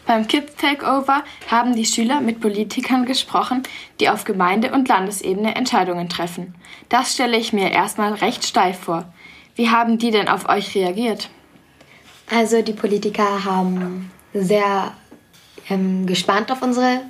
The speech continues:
Speaker 2: Themen reagiert. Sie haben, also wie ich das mitbekommen habe, haben sie sehr gut zugehört. Sie sind auch auf die Themen eingegangen. Und am Anfang, bei dem ersten Vortrag von meiner Schule, haben, hat der Oberbürgermeister, war ja noch da,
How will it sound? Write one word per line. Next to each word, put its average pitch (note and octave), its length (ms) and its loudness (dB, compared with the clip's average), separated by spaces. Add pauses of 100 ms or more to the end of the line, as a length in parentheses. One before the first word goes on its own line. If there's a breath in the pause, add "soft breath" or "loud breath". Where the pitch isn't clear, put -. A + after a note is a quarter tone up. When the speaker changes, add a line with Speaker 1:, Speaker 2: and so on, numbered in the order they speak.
(220)
Speaker 2:
Themen B3 280 2
reagiert. B3 560 2 (560 loud breath)
Sie G#3 340 2
haben, G3+ 640 0
also G3 400 0
wie G#3 100 6
ich A3 120 2
das B3+ 140 -4
mitbekommen A#3 500 0
habe, A3+ 180 0 (380 loud breath)
haben G#3 240 0
sie G3+ 80 4
sehr G#3 160 4
gut G3+ 180 -6
zugehört. F#3+ 720 2
Sie G3 160 0
sind G3 180 0
auch F#3+ 240 0
auf F#3 180 0
die A#3 100 0
Themen A3+ 320 2
eingegangen. F#3+ 720 0 (580 loud breath)
Und A3 80 4
am G#3+ 120 4
Anfang, C4+ 580 2
bei G3 160 4
dem G3 300 -4
ersten F#3+ 300 0
Vortrag A3 540 0
von F#3 380 0
meiner F#3 240 0
Schule, B3 400 2 (440 loud breath)
haben, G#3+ 640 2 (180)
hat G#3+ 220 0
der G3 340 2
Oberbürgermeister, A3 840 0
war G#3+ 160 2
ja A3 120 2
noch A3+ 180 -4
da, B3+ 320 2